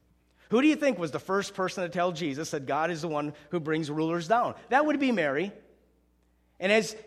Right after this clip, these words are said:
Jesus stood before Herod, the Sanhedrin, and Pilate, he's thinking, "Hey, Mom, I remember, I'm singing your song." Mary surely told him about the angel Gabriel when he came to her and, and said she was gonna have a child, and she said, "That's impossible. I've never been with a man."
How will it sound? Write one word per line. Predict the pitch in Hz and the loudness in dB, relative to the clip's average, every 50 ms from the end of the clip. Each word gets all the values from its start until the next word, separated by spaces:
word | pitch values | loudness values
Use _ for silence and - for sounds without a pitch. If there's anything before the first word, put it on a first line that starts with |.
| - - - - 160 | -20 -20 -20 -12 -4
Jesus | 123 190 240 247 254 247 - | 0 0 2 2 2 0 -2
stood | - - 240 247 233 | 0 2 2 4 4
before | 262 233 - - 214 226 247 233 | 2 -2 0 2 4 4 4 4
Herod, | 208 175 165 170 170 185 202 196 | 4 2 2 4 4 2 0 -2
the | 180 190 | -4 -4
Sanhedrin, | - - 196 208 220 196 196 208 208 226 226 | -2 0 0 0 0 0 -2 -4 -4 -4 -2
and | 240 247 - | -4 -4 -4
Pilate, | - 156 127 131 147 165 180 | -2 -2 0 0 0 0 -2
he's | 170 185 185 - | -2 -4 -6 -4
thinking, | - 180 165 147 170 156 | -4 -4 -4 -4 -4 -4
"Hey, | 135 175 202 | -2 -2 -2
Mom, | 202 196 190 175 156 151 147 143 - - _ _ _ _ _ _ _ _ _ _ _ _ _ _ _ _ _ _ _ _ _ _ _ _ | 0 0 0 0 0 -2 -4 -8 -12 -20 _ _ _ _ _ _ _ _ _ _ _ _ _ _ _ _ _ _ _ _ _ _ _ _
I | 131 131 | -10 -6
remember, | 139 151 170 170 165 156 135 131 120 107 101 | -4 -2 -2 -2 -2 -2 -4 -8 -10 -10 -10
I'm | 127 147 | -10 -8
singing | - - 160 160 156 160 | -6 -4 -4 -4 -2 -4
your | 160 160 | -4 -6
song." | 151 - 143 127 107 98 98 95 - _ _ _ _ _ _ _ _ _ _ _ _ _ _ _ _ _ _ _ _ _ _ _ _ _ _ _ _ _ _ _ - | -6 -6 -6 -6 -6 -8 -12 -16 -20 _ _ _ _ _ _ _ _ _ _ _ _ _ _ _ _ _ _ _ _ _ _ _ _ _ _ _ _ _ _ _ 2
Mary | 165 190 190 175 170 170 - - | 4 4 4 4 2 -2 -6 -10
surely | - - - 196 202 208 214 185 | -8 -4 0 2 2 2 2 0
told | - - 180 180 202 185 | -2 0 0 0 0 0
him | 156 165 170 190 220 226 208 - | 0 -2 -2 -2 -2 -4 -6 -8
about | 139 139 147 151 147 | -6 -2 -2 -2 -2
the | 151 147 147 | -2 -2 -4
angel | 151 139 139 127 | -4 -4 -6 -6
Gabriel | 127 143 156 180 196 190 202 202 208 214 202 165 | -6 -2 0 0 0 0 0 0 2 0 0 -2
when | 120 107 104 - - - - _ | -4 -8 -10 -12 -18 -20 -14 _
he | - 156 | -6 -6
came | 151 - 175 180 180 180 | -4 -4 -2 -4 -2 -2
to | 170 165 | -2 -4
her | 135 135 165 190 202 208 196 160 | -2 -2 -2 0 0 0 0 0
and, | 123 113 113 107 - - | -2 -4 -6 -10 -12 -14
and | 117 120 113 | -14 -12 -8
said | - 151 151 156 135 | -6 -6 -6 -6 -6
she | 120 123 | -8 -10
was | 131 135 131 | -10 -10 -8
gonna | 131 127 | -8 -8
have | 123 117 | -8 -8
a | 113 | -8
child, | - - - 147 160 180 190 196 196 196 170 | -8 -8 -6 -4 -2 0 0 0 0 -2 -4
and | 131 123 | -6 -6
she | - 151 143 | -6 -8 -8
said, | - - 120 98 | -8 -8 -8 -8
"That's | 107 113 - - | -8 -8 -8 -10
impossible. | 110 - - 165 185 226 175 185 190 214 185 143 | -10 -10 -6 -4 -4 -4 -4 -4 -4 -4 -4 -4
I've | 123 123 | -4 -4
never | 131 135 131 | -6 -6 -6
been | 131 135 131 123 | -6 -8 -8 -8
with | 120 117 | -8 -8
a | 117 | -8
man." | 110 113 123 139 156 175 196 208 196 | -8 -6 -6 -6 -6 -4 -6 -6 -8